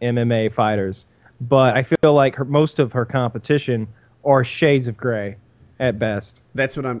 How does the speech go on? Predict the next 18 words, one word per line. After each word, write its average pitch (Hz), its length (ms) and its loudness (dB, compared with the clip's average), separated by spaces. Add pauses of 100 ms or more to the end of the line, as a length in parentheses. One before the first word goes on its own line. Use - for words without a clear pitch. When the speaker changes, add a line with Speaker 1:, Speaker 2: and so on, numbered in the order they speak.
Speaker 2:
yeah, 104 160 -8
that's 107 240 -16
actually 113 280 -10
the 104 80 -10
point 107 240 -14
that 92 100 -14
I 98 40 -12
was 98 100 -14
trying 92 280 -14
to 90 60 -14
make, 92 480 -16
that 101 180 -12
Ronda's 113 460 -8
in 101 240 -12
there 87 400 -16 (260)
with 92 460 -12 (880)
killer 123 280 -6
determination, 98 920 -12